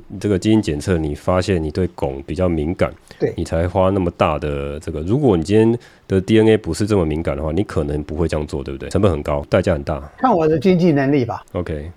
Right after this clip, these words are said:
Speaker 2: 我如果经济够，我就会做。啊，我如果绝迹的，然后就没办法。
Speaker 1: 呵呵。
Speaker 2: 再换一个问题，就如果是我小孩，我，我会，会让他做。我一定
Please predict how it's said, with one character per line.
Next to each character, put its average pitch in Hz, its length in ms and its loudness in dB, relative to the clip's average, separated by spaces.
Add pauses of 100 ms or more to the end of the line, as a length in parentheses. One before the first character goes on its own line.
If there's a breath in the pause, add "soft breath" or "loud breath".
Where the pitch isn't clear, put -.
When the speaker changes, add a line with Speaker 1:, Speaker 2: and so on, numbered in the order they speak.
(100)
Speaker 2:
我 156 160 4
如 202 80 6
果 214 80 8
经 208 180 4
济 185 140 4
够， 175 160 4
我 123 120 -2
就 139 100 4
会 139 80 4
做。 123 380 -2
啊， 190 100 2
我 160 100 6
如 180 120 6
果 160 120 6
绝 135 220 2
迹 156 180 2
的， 143 120 4
然 120 140 0
后 131 100 0
就 123 100 -2
没 120 100 0
办 117 140 2
法。 101 280 -2 (160)
Speaker 1:
呵 92 140 2
呵。 82 200 0 (220)
Speaker 2:
再 208 160 6
换 196 180 2
一 185 60 0
个 175 80 2
问 180 140 4
题， 135 100 0
就 143 80 2
如 160 120 6
果 165 100 6
是 165 100 0
我 143 100 4
小 107 160 0
孩， 113 120 0
我， 110 200 0
我 113 140 -2
会， 123 160 4
会 131 100 0
让 131 140 0
他 120 100 0
做。 120 160 -6 (400)
我 120 140 -4
一 - 20 -2
定 143 100 -4